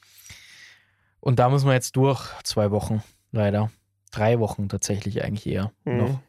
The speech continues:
Speaker 1: Am, am, am so siebzehnten, achtzehnten geht's los. Tough.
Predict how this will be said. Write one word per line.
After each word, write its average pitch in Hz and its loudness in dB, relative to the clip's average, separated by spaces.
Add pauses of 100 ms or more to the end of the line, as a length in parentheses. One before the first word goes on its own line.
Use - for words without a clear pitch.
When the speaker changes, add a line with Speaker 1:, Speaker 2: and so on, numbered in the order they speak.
(380)
Speaker 1:
Am, 120 -4
am, 101 -2
am 101 -2
so 101 -4
siebzehnten, 104 -2
achtzehnten 107 -4
geht's 95 -6
los. 95 -6 (800)
Tough. - -12